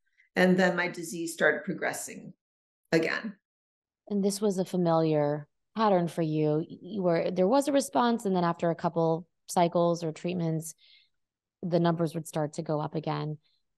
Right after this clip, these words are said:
Speaker 2: And just to be clear, when you said you had to be in the hospital in the beginning for the talquetamab, was that the entire time, or do you mean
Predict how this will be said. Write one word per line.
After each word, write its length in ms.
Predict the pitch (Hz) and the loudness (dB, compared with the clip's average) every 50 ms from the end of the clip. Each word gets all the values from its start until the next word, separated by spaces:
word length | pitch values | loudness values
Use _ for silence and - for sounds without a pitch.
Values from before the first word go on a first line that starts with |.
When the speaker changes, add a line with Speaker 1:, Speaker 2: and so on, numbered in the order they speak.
| _ _ _ _ _ - | _ _ _ _ _ 0
Speaker 2:
And 160 | 208 214 214 254 | 2 4 4 4
just 160 | 311 311 - | 2 2 0
to 40 | 254 | 0
be 140 | 262 240 | 0 -2
clear, 380 | - - 240 262 240 208 190 185 | -2 0 2 4 4 6 6 6
when 160 | 175 190 190 | 6 4 4
you 100 | 196 208 | 4 4
said 220 | 202 214 196 185 190 | 4 2 2 4 2
you 80 | 190 | 2
had 160 | 190 185 175 | 2 2 2
to 60 | 175 165 | 0 -2
be 160 | 175 175 170 | -2 -2 -2
in 240 | - - 175 185 185 | -2 -2 0 0 0
the 60 | 180 | 2
hospital 680 | 170 180 175 180 - - 180 165 160 156 151 151 156 - | 2 2 2 0 0 -2 -2 2 4 4 4 4 2 2
in 140 | - 170 165 | 0 -2 -2
the 40 | |
beginning 460 | 156 165 156 180 180 180 165 160 156 - | -2 -2 0 2 2 2 2 0 -2 -4
for 80 | 165 | -6
the 80 | 151 156 | -6 -6
talquetamab, 800 | - - 160 151 - 180 170 170 160 156 151 147 147 147 160 - - | -4 -2 -4 -2 0 2 2 2 2 2 2 0 0 -2 -4 -6 -2
was 200 | - 180 170 156 | 0 0 0 2
that 260 | 175 170 165 165 - - - | 2 2 2 0 -2 -6 -8
the 200 | 180 170 175 175 | -6 -2 -2 -2
entire 380 | 165 170 175 190 202 214 220 | 0 0 2 2 2 2 2
time, 260 | 214 226 226 247 269 262 | 0 0 0 0 2 2
or 100 | - 185 | 0 0
do 120 | 165 175 | 2 0
you 100 | 175 170 | 0 0
mean 400 | 170 165 165 165 160 160 165 | 0 0 -2 -2 -2 -2 -4